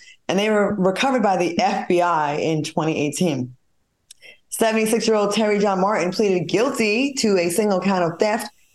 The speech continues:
of a major artwork. Any thoughts on this dusty criminal, Q?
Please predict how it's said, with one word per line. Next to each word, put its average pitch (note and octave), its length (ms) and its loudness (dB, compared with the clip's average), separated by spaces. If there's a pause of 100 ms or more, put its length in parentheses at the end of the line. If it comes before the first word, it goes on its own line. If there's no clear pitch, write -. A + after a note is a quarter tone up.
(160)
of F3 240 0
a F3+ 160 0
major E3 560 0
artwork. C4 600 -2
Any C4 260 -4
thoughts A#3 280 -2
on A#3 100 0
this B3+ 240 -2 (300)
dusty A3+ 500 -2
criminal, B3+ 640 0
Q? C#4+ 520 -2